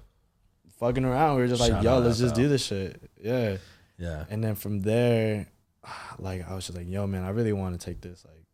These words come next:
Speaker 1: to the next level."
Speaker 2: Right.
Speaker 1: And, yeah, man, I started writing names and shit from there. So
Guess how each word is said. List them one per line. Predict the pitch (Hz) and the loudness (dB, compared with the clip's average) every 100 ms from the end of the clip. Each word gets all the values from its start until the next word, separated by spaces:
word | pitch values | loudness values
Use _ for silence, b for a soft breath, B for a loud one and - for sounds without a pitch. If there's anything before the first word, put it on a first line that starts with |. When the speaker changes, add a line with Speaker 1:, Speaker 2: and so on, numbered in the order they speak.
| _ _ _ | _ _ _
Speaker 1:
to | - | -6
the | 98 | -4
next | 98 92 | -4 -4
level." | 92 90 87 - _ | -8 -8 -10 -12 _
Speaker 2:
Right. | 87 78 - - _ | -10 -10 -10 -18 _
Speaker 1:
And, | 92 95 92 90 90 87 - _ | -8 -4 -2 -2 -4 -6 -12 _
yeah, | 95 123 | -6 -4
man, | 104 98 | -2 -2
I | 101 | 0
started | - 110 | 0 0
writing | 95 101 98 | 0 0 0
names | 95 113 104 | 0 0 -2
and | 95 | -6
shit | - 85 | -8 -10
from | - 87 | -10 -8
there. | 92 90 92 - | -6 -8 -10 -18
So | - | -20